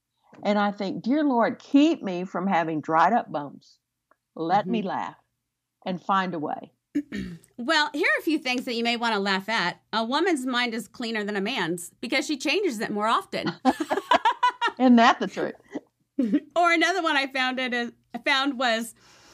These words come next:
Speaker 2: "They say marriages are made in heaven, but so is thunder and lightning." <laughs>
Speaker 1: That's great. I like that.
Speaker 2: And there are some things that we have done around our house in raising a child who is disabled that, that there's profound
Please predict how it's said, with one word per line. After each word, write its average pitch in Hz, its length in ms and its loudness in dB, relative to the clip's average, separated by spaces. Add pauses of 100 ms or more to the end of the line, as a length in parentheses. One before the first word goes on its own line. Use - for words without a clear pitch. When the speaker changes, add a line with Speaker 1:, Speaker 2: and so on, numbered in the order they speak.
(180)
Speaker 2:
"They 311 180 2
say - 160 -2 (120)
marriages 330 460 0
are 269 80 -2
made 269 200 -2
in 269 120 0
heaven, 277 500 -4 (320)
but 285 200 0
so 330 240 2
is 294 100 0
thunder 269 340 0
and 208 120 -2
lightning." 180 420 -2 (480)
<laughs> 349 580 -2
Speaker 1:
That's 339 280 6
great. 185 400 0 (100)
I 190 80 4
like 185 260 4
that. - 220 -8 (680)
Speaker 2:
And 349 220 4
there 415 80 2
are 539 200 2
some 349 180 2
things 330 240 0
that 285 120 -4
we 302 120 0
have 320 160 -2
done 269 180 0
around 233 280 -2
our 262 120 -2
house 190 400 -4
in 214 240 -6
raising 247 500 -6
a 233 60 -6
child 185 460 -4
who 220 160 -8
is 214 160 -6
disabled 180 600 -8 (260)
that, 226 260 -6 (640)
that 247 340 -4 (220)
there's 277 260 -2
profound 285 720 -2